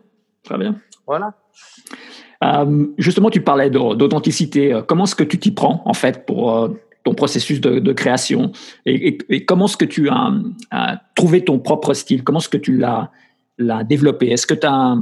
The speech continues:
Speaker 1: t'as appliqué une recette ou comment ça s'est passé ? Est-ce que tu, est-ce que c'est Elvira qui t'a dit, « Écoute, toi, ton style, c'est ça » ?
Speaker 2: Alors, euh, la, tout,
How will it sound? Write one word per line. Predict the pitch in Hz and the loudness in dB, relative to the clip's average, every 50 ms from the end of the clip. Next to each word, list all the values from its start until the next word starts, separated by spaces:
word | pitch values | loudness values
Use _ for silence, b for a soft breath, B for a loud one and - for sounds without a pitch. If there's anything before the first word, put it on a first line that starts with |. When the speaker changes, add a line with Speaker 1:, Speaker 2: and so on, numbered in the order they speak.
| - _ | -2 _
Speaker 1:
t'as | - 123 | -2 -2
appliqué | 123 - - - - 147 139 | -2 -2 -2 0 0 2 2
une | 127 | 2
recette | 139 143 147 - - 165 185 196 - - | 2 2 0 0 0 0 0 -2 -2 -4
ou | - | -2
comment | - 139 139 131 | 0 0 0 0
ça | - 131 | -2 -2
s'est | - 139 - | -2 -2 -2
passé ? | - 123 - - - | -2 -4 -2 -2 -2
Est-ce | - - - | -2 -2 -2
que | - 139 | -2 -4
tu, | 139 - - 135 127 127 135 | -2 -2 -2 0 0 2 0
est-ce | 139 135 - - | 0 0 0 -2
que | 143 | -2
c'est | - - - 131 127 123 123 123 - - | -2 0 0 0 0 2 0 0 0 0
Elvira | 143 143 139 131 147 139 147 143 | 0 0 2 2 2 2 2 0
qui | 143 - - | 0 -2 -2
t'a | - 135 | -2 0
dit, « | 120 127 135 | 0 0 0
Écoute, | 131 - - 151 147 - - 165 156 | 0 2 2 0 0 0 -4 -6 -4
toi, | - 156 147 147 151 151 - - _ _ _ _ _ - | 0 0 2 2 0 -2 -6 -14 _ _ _ _ _ -4
ton | - 123 | -4 -2
style, | 123 - 156 151 147 | 0 0 2 2 2
c'est | 147 - - | 0 -2 -4
ça » ? | - - 135 - - _ _ _ _ _ _ _ _ _ _ _ _ _ _ _ - - _ _ - - _ _ _ B B B B B B B B B _ _ | -2 -2 -4 -4 -6 _ _ _ _ _ _ _ _ _ _ _ _ _ _ _ -20 -20 _ _ -20 -20 _ _ _ B B B B B B B B B _ _
Speaker 2:
Alors, | - 175 180 175 165 156 147 143 139 131 127 117 104 - - - _ _ _ - - | 2 2 4 4 4 4 4 4 4 4 2 2 0 -4 -8 -10 _ _ _ 0 2
euh, | 151 147 147 151 147 147 147 147 147 147 143 143 143 143 143 139 135 135 135 131 123 - _ _ _ _ _ _ _ _ _ _ - | 4 4 4 4 4 4 2 2 2 2 2 2 2 2 0 0 0 -2 -2 -4 -6 -10 _ _ _ _ _ _ _ _ _ _ -2
la, | 135 147 - | 0 0 0
tout, | - - 220 220 | 0 -2 -4 -4